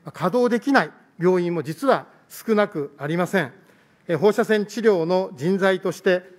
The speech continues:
パネルでお示ししております、医学物理士という資格があります。え、放射線治療の、まあ、制度管理など、重要な業務を担っていただいておりますが、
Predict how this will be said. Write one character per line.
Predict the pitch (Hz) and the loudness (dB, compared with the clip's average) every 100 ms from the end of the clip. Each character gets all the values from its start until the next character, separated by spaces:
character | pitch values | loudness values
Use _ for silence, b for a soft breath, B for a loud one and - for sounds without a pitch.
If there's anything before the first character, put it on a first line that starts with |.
| _ | _
パ | - | -6
ネ | 175 190 | -2 0
ル | 185 | 2
で | 185 | 0
お | |
示 | 160 190 170 190 | -2 -6 -6 -6
し | |
し | - | 0
て | |
お | 202 | 0
り | 196 | 2
ま | 208 | -2
す、 | 202 160 131 B B B B | -2 -6 -6 B B B B
医 | 180 | 0
学 | 247 262 247 247 | 2 2 -2 -4
物 | 147 180 - | -6 -4 -2
理 | 277 | -2
士 | - | 0
と | 196 | -2
い | 147 | -2
う | 123 | -6
資 | - - | -12 -6
格 | 156 165 | -6 -4
が | 185 208 196 - | 2 2 0 -8
あ | |
り | 151 | -6
ま | 143 | -6
す。 | 135 127 _ b b b - | -6 -16 _ b b b -6
え、 | |
放 | 165 208 | 0 0
射 | 214 | 2
線 | 214 208 | -2 -2
治 | 226 | 0
療 | 196 160 | 0 0
の、 | 175 185 B B | -2 -4 B B
ま | 156 | -10
あ、 | |
制 | - 233 | 0 0
度 | 254 | 0
管 | 240 233 214 | -2 -2 -2
理 | 151 - b b b | -8 -16 b b b
な | 190 | -2
ど、 | 180 170 165 | 0 -2 -2
重 | 156 247 | -4 0
要 | 247 | 0
な | 226 214 | 0 0
業 | 214 | 0
務 | 196 185 | -2 -2
を | 160 | -4
担 | 160 185 | -4 -4
っ | - | -6
て | - 143 | -8 -8
い | |
た | 135 | -4
だ | 170 | -4
い | 165 | -2
て | 165 | -4
お | |
り | 165 | -6
ま | 180 | -6
す | 185 - | -8 -4
が、 | 147 156 | -4 -4